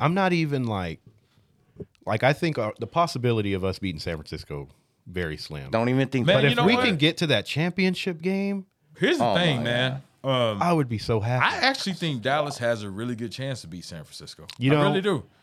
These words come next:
Speaker 1: Yeah.
Speaker 3: Um, it,
Speaker 2: We
Speaker 3: one,
Speaker 2: got
Speaker 3: one, it's hard to beat a team twice in the season.
Speaker 1: Mm-hmm.
Speaker 2: It's true. Very true.
Speaker 3: Um, and then two, like we were talking before we even started,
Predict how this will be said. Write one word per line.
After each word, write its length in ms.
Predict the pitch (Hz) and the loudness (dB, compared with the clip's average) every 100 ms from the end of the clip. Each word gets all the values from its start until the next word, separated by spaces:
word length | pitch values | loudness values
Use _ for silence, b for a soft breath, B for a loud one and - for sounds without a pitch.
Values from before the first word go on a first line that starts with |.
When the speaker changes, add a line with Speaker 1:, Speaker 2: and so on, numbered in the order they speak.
| b b - 120 | b b -6 0
Speaker 1:
Yeah. 240 | 131 120 | 4 4
Speaker 3:
Um, 220 | 107 98 98 _ _ - | 2 -2 -10 _ _ -12
it, 120 | 123 | -4
Speaker 2:
We 120 | 135 | 2
Speaker 3:
one, 280 | 240 262 196 | 4 2 0
Speaker 2:
got 140 | 143 - | -4 -2
Speaker 3:
one, 300 | 196 269 147 | 2 2 2
it's 160 | 156 | 0
hard 260 | - 226 285 | 0 0 2
to 80 | 180 | 2
beat 160 | 156 | 0
a 80 | 135 | 0
team 260 | - 139 120 | -2 -4 -4
twice 380 | - 135 123 - | -2 0 0 -2
in 120 | 107 | -8
the 60 | 92 | -8
season. 360 | - 85 65 85 | -10 -12 -14 -10
Speaker 1:
Mm-hmm. 280 | 120 98 90 | -8 -8 -10
Speaker 2:
It's 80 | 85 | -6
true. 180 | - 92 | -2 2
Very 200 | 120 131 | 4 4
true. 80 | 131 | 4
Speaker 3:
Um, 300 | 123 117 110 | 2 0 -2
and 160 | 131 160 | 0 2
then 160 | 190 | 2
two, 480 | 170 190 175 135 120 - _ - | -2 -2 0 -2 -6 -14 _ -6
like 200 | 123 127 | -4 -2
we 80 | 151 | -4
were 100 | 135 | -2
talking 340 | 151 135 127 | 0 -2 -4
before 280 | 113 - 123 | -8 -6 -4
we 120 | 120 | -2
even 180 | 117 98 | -4 -6
started, 460 | 95 127 113 95 | -4 0 0 -2